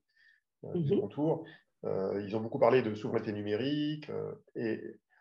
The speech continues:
Speaker 1: c'est assez intéressant parce que Marine Le Pen, euh, demandait pourquoi on n'a pas un Google européen, pourquoi l'Europe n'a pas créé de Google. Alors, pour une anti-européenne comme elle, c'était un peu curieux de demander ça, mais,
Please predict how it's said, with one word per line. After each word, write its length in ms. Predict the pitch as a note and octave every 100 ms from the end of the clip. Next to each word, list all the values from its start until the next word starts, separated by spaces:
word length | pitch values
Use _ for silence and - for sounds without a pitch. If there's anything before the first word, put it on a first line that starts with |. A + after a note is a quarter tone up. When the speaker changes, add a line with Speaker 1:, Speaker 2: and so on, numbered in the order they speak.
| _ _
Speaker 1:
c'est 120 | - B2+
assez 140 | A#2
intéressant 340 | B2 C#3 C#3
parce 120 | C#3 -
que 100 | A2
Marine 280 | G#2+ A#2+
Le 100 | A#2+
Pen, 200 | B2 C#3+ G#2+
euh, 260 | G#2 G2 - _ _ _ _ - -
demandait 1080 | - - A2+ - - - G#2+ A2+ A#2 C3
pourquoi 480 | C#3+ - - C3 C#3
on 40 |
n'a 100 | G2+
pas 140 | G2 A#2+
un 100 | A2
Google 400 | G#2+ A2 A#2+ A#2
européen, 480 | G#2+ G#2+ - A2 - -
pourquoi 280 | A#2 B2+
l'Europe 360 | A#2+ A2 A#2+ -
n'a 80 | G#2+
pas 100 | G#2
créé 160 | B2+
de 40 | A2
Google. 340 | A#2 G#2+ F2 -
Alors, 300 | F#2 F#2 -
pour 140 | A#2 G#2+
une 120 | A2
anti-européenne 640 | A2 A#2 A2 A2+ A#2 G#2+
comme 160 | G#2 G#2+
elle, 160 | A2+ G#2+
c'était 220 | - -
un 60 |
peu 120 | - -
curieux 260 | G#2 G2+
de 60 | F#2+
demander 260 | F#2+ G2+
ça, 180 | A2 D#3+
mais, 180 | B2 G#2